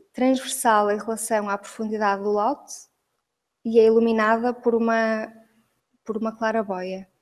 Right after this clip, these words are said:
Ela liga os dois pisos principais e as águas furtadas, sendo o acesso à cave feito por uma escada de serviço, a partir da entrada, ou então pelo exterior, a partir de uma escada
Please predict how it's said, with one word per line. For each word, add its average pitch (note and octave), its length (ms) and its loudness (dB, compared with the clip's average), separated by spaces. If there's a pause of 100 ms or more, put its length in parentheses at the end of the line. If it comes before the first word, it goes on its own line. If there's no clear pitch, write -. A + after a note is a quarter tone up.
(220)
Ela A3 240 2
liga A3+ 280 4
os G#3+ 120 0
dois A#3 240 6
pisos - 380 -2
principais A3+ 840 -4
e A3 140 0
as G#3+ 100 -6
águas G3+ 260 -6
furtadas, A#3 800 -4 (380)
sendo A#3 320 0
o A3+ 40 2
acesso A#3 340 -4
à A3 80 0
cave A3 380 -2
feito - 340 -8
por A3+ 140 -12
uma A3 140 -4
escada G3+ 380 -6
de G3+ 100 -12
serviço, G3 680 -8 (640)
a - 60 -20
partir G3 360 -8
da G#3 80 -2
entrada, G#3+ 600 -4 (420)
ou A3+ 120 2
então A3 380 -2
pelo A3 300 -2
exterior, G#3+ 520 -4 (320)
a G#3 60 -16
partir G#3 440 -8 (220)
de G3+ 120 -18
uma G3 120 -12
escada F#3+ 540 -14